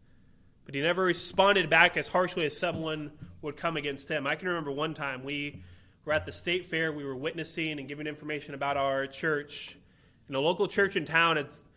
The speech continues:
told all the people coming by their station to not go by our booth because we didn't preach that baptism saves you. And so they said we were sending people to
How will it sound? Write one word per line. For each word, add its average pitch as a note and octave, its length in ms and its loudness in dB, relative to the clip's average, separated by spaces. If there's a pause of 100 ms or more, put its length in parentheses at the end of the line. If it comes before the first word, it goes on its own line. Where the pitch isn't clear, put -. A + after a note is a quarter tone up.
(200)
told F3 240 4
all F#3 180 10
the A3 80 4
people A3 360 -2
coming F#3+ 260 -2
by F3+ 220 4
their F3 160 -2
station E3+ 400 -4
to C3+ 40 -6
not D#3 220 -2
go E3+ 140 0
by D3+ 200 2
our D3+ 440 2 (340)
booth D3 480 0
because C3+ 300 -6
we D#3+ 100 -2
didn't D3 480 -8
preach F3 480 -2
that C3+ 380 -4 (260)
baptism D3+ 540 4
saves D#3 360 -4
you. A#2+ 160 -12
And A#2 120 -14
so D3 120 -6
they D3 120 -4
said D#3 180 -6
we D3+ 80 -6
were C#3+ 100 -6
sending F#3 380 -2
people F3 300 -8
to D3+ 480 -8